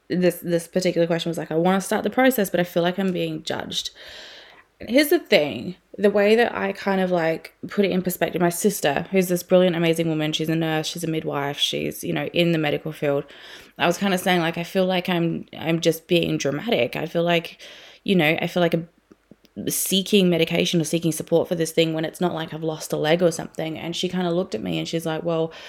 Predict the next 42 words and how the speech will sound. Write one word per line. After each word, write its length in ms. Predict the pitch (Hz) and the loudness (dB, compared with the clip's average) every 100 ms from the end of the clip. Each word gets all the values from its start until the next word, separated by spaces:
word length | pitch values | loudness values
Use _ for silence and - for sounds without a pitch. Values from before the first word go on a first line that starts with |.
| - - - - - - | -18 -20 -20 -20 -4 6
if 280 | 202 - | 6 6
you 100 | 202 | 0
got 160 | 190 196 | 4 4
diagnosed 560 | 185 185 185 175 170 180 | 4 4 6 6 4 0
w-, 180 | 170 - _ | -8 -10 _
with 280 | - 175 170 | 0 0 2
diabetes, 920 | 185 175 170 190 285 175 180 208 - 240 _ _ _ - | 2 2 2 2 4 2 0 -2 -12 -16 _ _ _ 0
people 320 | 214 208 196 | 4 6 6
would, 280 | 185 190 - - | 4 2 0 -6
like, 200 | - 190 - - | -4 -4 -6 -14
type 220 | - 185 175 | -4 -2 2
one 140 | 190 | 2
diabetes, 520 | 180 170 202 247 185 | 4 4 4 4 4
you'd 140 | 175 165 | 2 0
have 180 | 170 | 0
medication 560 | 175 165 175 165 170 190 | 0 0 2 0 2 -2
and 80 | 202 | -2
support 520 | - - 170 170 240 | -6 2 4 6 4
and, 340 | - 175 165 170 | 0 0 2 0
you 60 | 170 | 0
know, 160 | 165 156 | 0 0
accommodations 720 | - 185 175 - 175 - 180 | -2 2 2 2 -2 -2 -2
around 220 | 165 151 | 0 0
you." 80 | 156 | -2
She's 220 | 170 185 | -4 -6
like, 100 | 180 - | -6 0
"It's 240 | 190 - | 0 0
the 120 | 180 | -2
same 340 | 170 180 170 165 | 0 0 2 0
thing. 600 | 165 - 185 - - 175 - - - - _ | 0 2 2 2 -4 -8 -10 -18 -18 -20 _
It's 200 | 202 180 | 2 2
just 380 | - 185 180 - | 2 2 0 2
that 240 | 180 170 | 4 4
there's 180 | - 170 | 6 4
a 60 | 170 | 4
stigma 520 | 165 - 208 196 180 | -4 -2 2 4 4
attached 420 | 156 - - - | 2 0 -4 -2
to 100 | - | -2
A 80 | - | -2
D 100 | 85 | 2
H 240 | 80 - - | 0 0 -4
D. 300 | 76 71 | 0 0